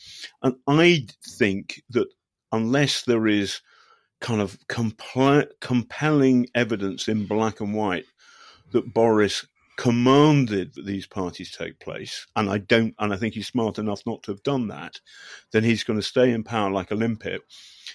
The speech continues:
Deputy heads will row, uh, will, um, will roll. The, uh, the Labrador is already at the vets. Um, the lethal injection poised,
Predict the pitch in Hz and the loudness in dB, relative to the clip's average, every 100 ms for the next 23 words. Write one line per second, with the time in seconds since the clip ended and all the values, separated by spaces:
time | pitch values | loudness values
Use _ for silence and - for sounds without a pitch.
0 | - - _ 143 151 151 135 117 123 147 | -20 -20 _ 4 4 2 2 4 4 2
1 | - 110 107 107 110 117 131 127 113 110 | -2 -6 0 2 4 2 -4 -4 0 0
2 | 95 117 104 104 101 98 95 95 120 104 | 0 0 0 2 2 2 0 -4 -4 -2
3 | 104 101 104 127 120 110 107 107 104 101 | 2 4 4 2 -4 -8 -4 -2 -2 0
4 | 101 - 110 117 120 113 110 107 107 104 | -2 0 2 4 2 0 0 2 0 -2
5 | - 113 - 110 104 113 117 104 95 101 | -2 -2 0 -4 2 2 2 -2 -2 -4
6 | 92 87 95 95 - - - - - - | -4 -6 -2 -2 -2 -6 -6 -6 -10 -4
7 | 95 92 92 90 _ - - - _ - | -4 -2 -6 -8 _ -20 -20 -20 _ -20
8 | - 104 113 107 104 101 101 107 95 - | -6 0 0 0 -4 -4 0 -2 -2 -6
9 | 98 92 - 110 113 107 101 98 - | -6 -6 -4 -2 -2 -2 -6 -8 -10